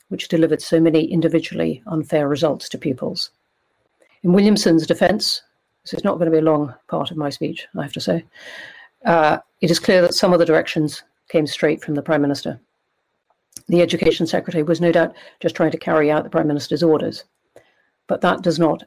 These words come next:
absolve Williamson of responsibility for the poor decisions which worsened the uncertainty and stress for pupils. It's clear in all this that ministers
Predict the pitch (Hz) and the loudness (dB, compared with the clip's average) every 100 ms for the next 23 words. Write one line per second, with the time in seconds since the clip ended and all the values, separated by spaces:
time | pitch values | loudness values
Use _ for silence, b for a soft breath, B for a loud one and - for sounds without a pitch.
0 | - 151 170 151 143 151 143 135 147 175 | -6 -2 0 0 0 0 0 -2 -4 -4
1 | - - 170 151 151 147 139 143 131 - | -6 -2 0 0 0 -2 -2 -4 -6 -6
2 | 160 - 156 147 160 143 143 143 - _ | -6 0 2 2 0 -2 -2 -4 -8 _
3 | 175 - 180 165 - 151 143 143 _ - | -8 -2 2 2 2 -2 -2 -4 _ -4
4 | 156 151 - 143 139 131 143 135 - 135 | 0 0 2 -2 -2 -6 -6 -6 -6 -6
5 | - - - - - - - _ _ _ | -8 -10 -10 -10 -4 -4 -4 _ _ _
6 | _ _ _ _ _ _ _ _ _ _ | _ _ _ _ _ _ _ _ _ _
7 | _ - - 302 285 233 214 165 143 - | _ -8 0 4 6 4 4 0 -2 -4
8 | - _ _ _ _ _ - 180 196 202 | -10 _ _ _ _ _ -6 0 2 2
9 | 196 196 180 156 - | 0 0 -2 -2 -6